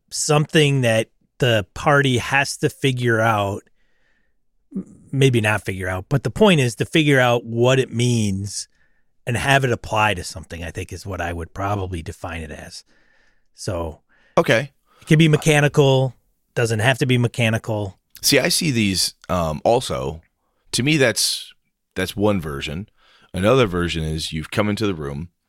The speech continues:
Speaker 2: you see the portal, the creatures are pouring out of the portal. You know the horrible big thing is gonna come out of the portal. You should probably shut that portal.
Speaker 1: Right.
Speaker 2: I, that's a puzzle. How, how do you do that?
Speaker 1: I
Speaker 2: You have
Speaker 1: don't
Speaker 2: no
Speaker 1: know.
Speaker 2: idea.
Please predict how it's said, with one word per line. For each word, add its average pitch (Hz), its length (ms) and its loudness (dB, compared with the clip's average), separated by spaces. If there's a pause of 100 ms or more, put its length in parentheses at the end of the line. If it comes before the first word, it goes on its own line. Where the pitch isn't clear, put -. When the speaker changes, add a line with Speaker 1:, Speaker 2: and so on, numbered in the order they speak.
(340)
Speaker 2:
you 95 100 -2
see 110 160 2
the 95 80 0
portal, 101 480 0 (1500)
the - 100 -8
creatures 110 340 0
are 95 40 0
pouring 90 280 0
out 95 160 0
of 85 60 -2
the - 40 -4
portal. 67 360 -6 (460)
You 90 120 -4
know 90 380 -2 (100)
the 92 80 -6
horrible 107 400 2
big 95 360 0
thing 85 200 -4
is 78 120 -6
gonna 80 140 -6
come 76 160 -10
out 65 80 -6
of 64 80 -10
the - 40 -14
portal. 64 300 -6 (280)
You 98 60 -2
should - 120 0
probably 78 220 0
shut 73 200 -2
that - 120 -6
portal. 50 340 -10 (340)
Speaker 1:
Right. 95 200 -6 (320)
Speaker 2:
I, 101 300 2 (1040)
that's 101 340 0
a 82 40 -8
puzzle. 71 420 -8 (200)
How, 104 180 2 (100)
how 113 140 -2
do 85 80 -4
you 80 60 -8
do 127 180 2
that? - 320 -6 (200)
Speaker 1:
I 117 80 -2
Speaker 2:
You 101 80 2
have 98 60 2
Speaker 1:
don't 107 40 2
Speaker 2:
no 104 80 6
Speaker 1:
know. 87 60 4
Speaker 2:
idea. - 340 -2